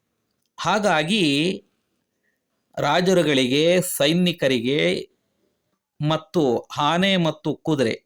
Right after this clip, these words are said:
ಈ ಎಲ್ಲವಕ್ಕೂ ಸಹ ದೈಹಿಕವಾಗಿರ್ತಕ್ಕಂಥ ಆರೋಗ್-, ಅನಾರೋಗ್ಯ, ಮಾನಸಿಕವಾಗಿರ್ತಕ್ಕಂಥ ತೊಂದರೆ, ಇನ್ನು ಮುಂತಾದ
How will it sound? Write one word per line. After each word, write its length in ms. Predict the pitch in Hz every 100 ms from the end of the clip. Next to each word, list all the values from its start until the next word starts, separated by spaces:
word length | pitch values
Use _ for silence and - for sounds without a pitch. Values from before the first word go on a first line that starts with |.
| _
ಈ 60 | 151
ಎಲ್ಲವಕ್ಕೂ 580 | 135 165 196 202 190 160
ಸಹ 240 | 143 151 139 120 156 165 _ - _ _ _ _ _ 127 127
ದೈಹಿಕವಾಗಿರ್ತಕ್ಕಂಥ 1400 | 156 190 208 208 202 196 190 185 196 185 - 180 170
ಆರೋಗ್-, 640 | 180 147 135 131 127 113 - _ -
ಅನಾರೋಗ್ಯ, 720 | 135 139 135 120 104 101 120 131 170 190 - _ _ _ 131
ಮಾನಸಿಕವಾಗಿರ್ತಕ್ಕಂಥ 1500 | 123 120 147 185 190 180 175 175 165 156 156 - 156 151 156
ತೊಂದರೆ, 1040 | 151 _ 131 127 113 107 113 156 170 170 _ _ _ - - _ - -
ಇನ್ನು 360 | 165 202 226
ಮುಂತಾದ 640 | 220 180 190 185 202 202